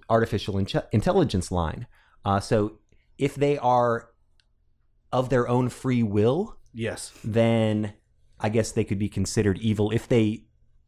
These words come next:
Speaker 1: indeed take that free will and
Speaker 2: Mm-hmm.
Speaker 1: do malevolent things. Um, also, the,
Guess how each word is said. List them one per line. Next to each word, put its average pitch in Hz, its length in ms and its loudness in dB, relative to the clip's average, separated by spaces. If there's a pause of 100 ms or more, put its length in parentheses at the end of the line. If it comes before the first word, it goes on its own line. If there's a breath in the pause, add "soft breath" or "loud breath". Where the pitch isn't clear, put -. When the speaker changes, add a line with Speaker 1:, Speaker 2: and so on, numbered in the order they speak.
(160)
Speaker 1:
indeed 120 460 -2
take 139 300 0
that 113 180 0
free 113 220 0
will 98 440 0
and 98 260 -2
Speaker 2:
Mm-hmm. 107 100 -6
Speaker 1:
do 104 440 -2 (220 soft breath)
malevolent 98 500 2
things. - 540 -2 (500 soft breath)
Um, 107 560 0 (320)
also, 117 520 0
the, 104 480 -4